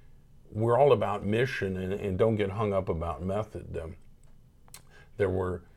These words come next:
eight million quarter-inch drill bits sold in America last year, and nobody wants a quarter-inch drill bit. They want the hole. I mean, if you could get the hole without having the drill bit, no one would ever buy them. I-, it's a means to an end.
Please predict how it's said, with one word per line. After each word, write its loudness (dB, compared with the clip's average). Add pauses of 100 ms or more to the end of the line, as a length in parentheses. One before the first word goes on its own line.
(240)
eight 0
million 2
quarter-inch 0
drill 4
bits -4
sold 2
in 2
America -2
last -8
year, -2 (220)
and 2
nobody 6
wants 2
a -4
quarter-inch -2
drill 0
bit. -2
They 0
want 0
the 0
hole. 0 (520)
I 2
mean, 0 (160)
if -2
you 2
could -2
get 2
the 2
hole 6
without 4
having 2
the -2
drill 4
bit, 4
no 2
one 0
would 0
ever 0
buy 2
them. -4 (360)
I-, -2
it's -2
a 0
means 2
to -2
an -4
end. -10